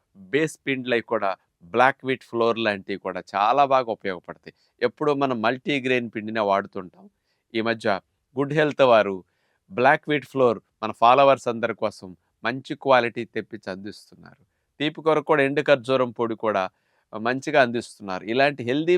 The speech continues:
ప్రొడక్ట్స్ని మనం ఉపయోగించుకుంటూ కూడా కేక్ చేసుకుంటే ఇటు పిల్లలకి, అటు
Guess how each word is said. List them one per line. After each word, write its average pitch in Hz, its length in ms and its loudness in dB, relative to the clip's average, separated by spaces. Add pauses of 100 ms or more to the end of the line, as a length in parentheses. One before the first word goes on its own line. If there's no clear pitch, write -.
ప్రొడక్ట్స్ని 143 500 0
మనం 107 120 -2 (100)
ఉపయోగించుకుంటూ 107 680 -6 (100)
కూడా 90 160 -8 (420)
కేక్ 127 260 -2
చేసుకుంటే 107 480 -10
ఇటు - 180 -20
పిల్లలకి, 117 460 -4
అటు - 140 -12